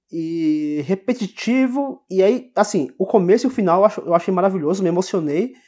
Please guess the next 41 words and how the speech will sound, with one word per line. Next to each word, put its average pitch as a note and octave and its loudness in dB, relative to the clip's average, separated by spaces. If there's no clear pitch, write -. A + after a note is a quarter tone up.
Só - -6
que G#3 -2
<laughs> - -10
to-, - 0
o G3+ 2
caminho A#3 2
que C4+ -4
ele A#3 -4
percorreu G#3+ 0
pra F3+ -6
chegar E3 -2
a A3+ 2
esse A3+ -4
final, F3 -2
pra G#3+ 0
mim A#3+ -2
seria C4 -2
mais A#3+ -2
satisfatório A3+ 0
se A3+ -8
eles B3 -8
fizessem A#3+ -4
um A#3 -2
episódio E3+ -4
de D3 -6
uma F#3 -2
hora, F#3 2
é, C3+ -6
um C#3+ -2
episódio E3 2
especial F3+ 2
de F3+ -4
Breaking E3+ -4
Bad, G#3+ 0
contando C4 2
esse, B3 -6
esse, E3 -4
esse F3 -2
momento A3 2
dele, F3+ 2
né? E3+ -6